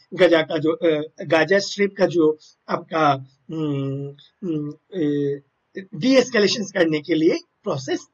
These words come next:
initiate किया जाए, जिसके कारण एक negative candle बना हुआ है। अभी क्या यहाँ से फिर gradually ये नीचे की तरफ आते हैं? नीचे की तरफ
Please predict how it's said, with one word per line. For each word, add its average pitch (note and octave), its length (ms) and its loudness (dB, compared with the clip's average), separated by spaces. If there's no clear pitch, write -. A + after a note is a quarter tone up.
initiate E3+ 500 -6
किया F3 260 -4
जाए, C#3+ 240 -6
जिसके A#3 220 -8
कारण G#3+ 360 -4
एक G3+ 160 -8
negative D3 340 -10
candle C#3 380 -6
बना D#3 260 -6
हुआ - 220 -18
है। - 120 -20
अभी A3 320 -4
क्या A3+ 280 -2
यहाँ G3 200 -2
से D#3 180 -16
फिर G#3+ 280 -6
gradually F3+ 720 4
ये F#3 140 6
नीचे D3+ 260 -4
की C4 120 -2
तरफ C#4+ 260 -2
आते B3+ 280 0
हैं? C4+ 140 -4
नीचे G#3+ 220 0
की B3+ 100 4
तरफ A#3 220 2